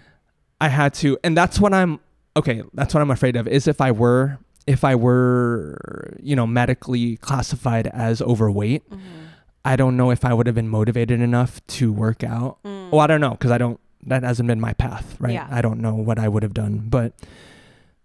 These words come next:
Speaker 1: if I were classified as overweight, would I have been motivated enough to, you know,
Speaker 2: Mm-hmm.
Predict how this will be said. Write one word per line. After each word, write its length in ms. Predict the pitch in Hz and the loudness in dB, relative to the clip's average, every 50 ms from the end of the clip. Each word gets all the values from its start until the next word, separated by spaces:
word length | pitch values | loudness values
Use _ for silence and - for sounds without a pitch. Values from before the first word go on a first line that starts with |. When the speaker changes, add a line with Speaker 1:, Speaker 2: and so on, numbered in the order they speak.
| _ _ _ _ _ _ _ _ _ _ _ | _ _ _ _ _ _ _ _ _ _ _
Speaker 1:
if 320 | - 135 123 - - - - - - | -4 -4 -4 -6 -8 -16 -16 -10 -6
I 200 | 131 139 131 127 | -2 0 2 2
were 640 | 120 110 117 123 135 135 131 123 120 120 117 113 117 160 - | 2 2 4 4 4 6 4 4 2 2 0 -4 -8 -12 -12
classified 840 | - 143 135 127 110 - 123 - - 120 113 110 110 110 110 127 147 - _ _ _ _ _ _ - | -8 -6 -4 -4 -4 -6 -8 -10 -6 -4 -4 -2 -2 -4 -4 -6 -10 -12 _ _ _ _ _ _ -4
as 240 | 127 127 127 110 113 | -2 -2 -2 -2 -2
overweight, 460 | 110 101 113 104 107 110 113 113 107 | -4 -4 -4 -4 -4 -4 -6 -6 -4
would 160 | 117 120 113 | -2 -2 0
I 60 | 113 113 | 0 -2
have 160 | 117 110 104 | -2 -2 -4
been 200 | 117 113 110 107 | -4 -4 -4 -4
motivated 540 | 110 113 113 110 104 117 110 110 113 107 110 | -4 -2 -2 -2 -2 -4 -4 -4 -4 -6 -6
enough 320 | 110 113 113 110 - - | -4 -4 -6 -6 -8 -12
to, 500 | - - - 120 113 110 110 110 110 113 113 113 151 180 220 _ _ _ _ _ _ _ | -16 -10 -6 -4 -2 -2 -2 -2 -4 -6 -10 -12 -16 -20 -20 _ _ _ _ _ _ _
you 120 | - 123 | -8 -8
know, 260 | 113 110 110 117 131 135 147 214 _ _ _ - | -6 -6 -8 -8 -10 -12 -14 -18 _ _ _ -20
Speaker 2:
Mm-hmm. 280 | 214 190 190 185 170 | -20 -20 -20 -20 -20